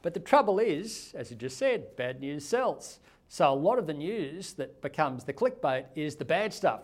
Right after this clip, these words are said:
the negative stuff, the stuff that thinks, that makes you think things are amiss, uh, that makes you think there's something really going on. The reality is that a lot of time nothing much is going on. It's just a bunch of noise. Uh,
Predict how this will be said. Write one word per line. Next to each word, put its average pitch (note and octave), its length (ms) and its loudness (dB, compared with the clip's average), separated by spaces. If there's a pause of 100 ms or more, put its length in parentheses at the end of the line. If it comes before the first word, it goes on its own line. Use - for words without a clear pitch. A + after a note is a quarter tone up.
(300)
the C#3 80 -10
negative D#3+ 420 -4
stuff, A#2+ 340 -6 (280)
the - 80 -10
stuff - 320 0
that C#3 220 -10
thinks, D#3 300 -8
that D3 280 -12
makes D#3 300 -2
you D3 120 -6
think D3 380 -4
things D3+ 300 -4
are C#3+ 120 -2
amiss, D3+ 500 -6 (380)
uh, C#3 520 -6
that C3+ 280 -6
makes D3+ 300 -6
you C#3 80 -4
think D#3 260 -4
there's C#3+ 140 -6
something C#3+ 340 0
really D3+ 220 0
going C#3 340 2
on. D#3 220 -2 (300)
The D3+ 100 0
reality F3+ 540 6
is D3 320 -2
that D3+ 60 0
a C3+ 80 0
lot F#3 140 4
of F3 100 -4
time C#3 300 0
nothing D#3 320 0
much A#2+ 220 -6
is B2+ 120 -8
going B2 280 0
on. E3+ 160 -4
It's F#3+ 140 -10
just - 180 -4
a C3 40 -2
bunch C#3 300 -2
of B2 80 -4
noise. D3 680 -2 (440)
Uh, C3+ 360 -2